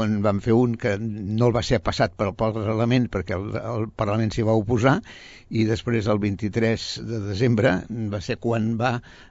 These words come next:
fer-se el nou decret, malgrat l'oposició del Consell de Garanties Estatutàries de la pròpia Generalitat, que deia que hi havia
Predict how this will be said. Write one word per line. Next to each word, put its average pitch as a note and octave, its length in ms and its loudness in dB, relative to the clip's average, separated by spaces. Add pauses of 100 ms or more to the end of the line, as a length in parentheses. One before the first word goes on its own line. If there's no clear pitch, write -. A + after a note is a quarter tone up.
(100)
fer-se A2+ 560 0
el G#2 100 -2
nou A2 220 0
decret, A#2+ 400 2 (520)
malgrat C3 840 4 (140)
l'oposició C3 1160 4
del B2+ 180 4
Consell B2+ 380 2
de C3 80 4
Garanties B2+ 560 2
Estatutàries B2 720 0
de C3 80 4
la B2 80 2
pròpia B2+ 400 2
Generalitat, A#2+ 800 4 (460)
que C#3 80 2
deia A#2+ 260 0
que C#3 140 -4
hi C#3+ 80 2
havia B2+ 240 2